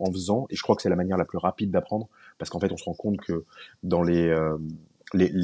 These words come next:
les personnes qui, euh, qui ont, qui ont fait leurs études en formulation cosmétique, mais comme dans la majorité des métiers, vont faire tout un cursus de cinq, six ans pour arriver et apprendre à une vitesse grand V la réalité du métier. Et là, en fait, de, de s'y confronter directement,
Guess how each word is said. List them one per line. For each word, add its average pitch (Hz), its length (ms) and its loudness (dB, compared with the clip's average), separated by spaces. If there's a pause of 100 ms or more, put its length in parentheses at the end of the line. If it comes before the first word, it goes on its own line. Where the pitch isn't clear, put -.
(140)
les 87 240 0
personnes 101 540 4
qui, 82 320 -4
euh, 78 280 0
qui - 220 -6
ont, 78 100 -4
qui - 140 -12
ont 78 60 -4
fait 104 160 4
leurs 95 240 2
études 101 220 2
en 85 60 2
formulation 90 540 -2
cosmétique, 92 480 -4
mais 85 80 -4
comme 85 160 -4
dans 85 80 -2
la 82 80 0
majorité 92 480 2
des 90 60 2
métiers, 104 320 -2 (360)
vont 87 80 -8
faire 90 200 0
tout - 160 -4
un 90 40 4
cursus 92 340 -2
de 85 80 -2
cinq, 87 200 -4
six 90 220 -2
ans 107 240 -2
pour 82 180 -2
arriver 90 520 2
et 80 180 0
apprendre 85 540 0
à 80 100 0
une 82 100 -4
vitesse 80 300 -6
grand 92 320 -2
V 101 280 0
la 85 160 0
réalité 90 460 2
du 85 60 -4
métier. 85 260 -2 (380)
Et - 60 0
là, 101 60 8
en 101 80 4
fait, 107 140 4
de, 98 100 0 (200)
de 92 160 -2
s'y - 120 -4
confronter 104 520 0
directement, 92 640 0